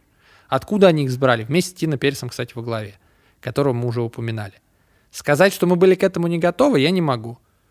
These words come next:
Но сказать, что мы не удивились, я тоже не могу. То есть вопрос того, что у тебя получается одна команда для национальных нужд, более там дешёвая, да, так или иначе, с точки зрения затрат на неё.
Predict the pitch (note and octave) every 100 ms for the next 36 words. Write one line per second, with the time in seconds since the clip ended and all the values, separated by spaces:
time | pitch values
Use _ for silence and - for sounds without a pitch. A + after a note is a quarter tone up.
0 | _ - C#3 F3 F3 - E3+ F3 F3 E3
1 | A3 B3 - C#3+ D#3 A#2 A2+ A#2 A#2 A#2
2 | - A#2 - C#3+ D3+ F#3+ - E3+ A#3 -
3 | C#3+ D#3+ D#3 D3 - D3+ C#3 B2+ - -
4 | - - - D#3 D#3 E3 D#3 C#3+ C#3 B2
5 | B2 A#2+ - B2 C3+ A#3 A#3+ - G3 E3+
6 | D3 E3 D3+ C#3 C3 C3 C#3+ - C#3+ B2
7 | A#2+ C3 D#3 B2 B2 A#2+ A#2+ A#2 - -
8 | A#2 - A#2+ A#2+ A#2 A2+ A#2 A#2 A#2 -
9 | A#2 A2+